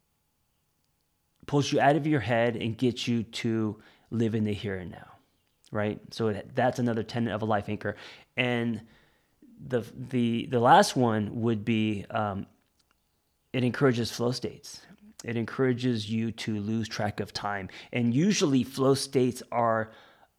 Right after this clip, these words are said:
attached to or tied to, uh, whatever your gifts are,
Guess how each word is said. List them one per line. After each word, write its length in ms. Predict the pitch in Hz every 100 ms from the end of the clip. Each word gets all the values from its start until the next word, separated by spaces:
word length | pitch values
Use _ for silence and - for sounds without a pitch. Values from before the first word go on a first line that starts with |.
| _ _ -
attached 640 | 110 - 147 147 165 -
to 300 | - 120 110
or 180 | 90 107
tied 460 | 101 - 127 143 -
to, 400 | - 110 107 101 - - -
uh, 180 | 113 107
whatever 300 | 120 135 131
your 100 | 123
gifts 380 | - 131 -
are, 240 | - -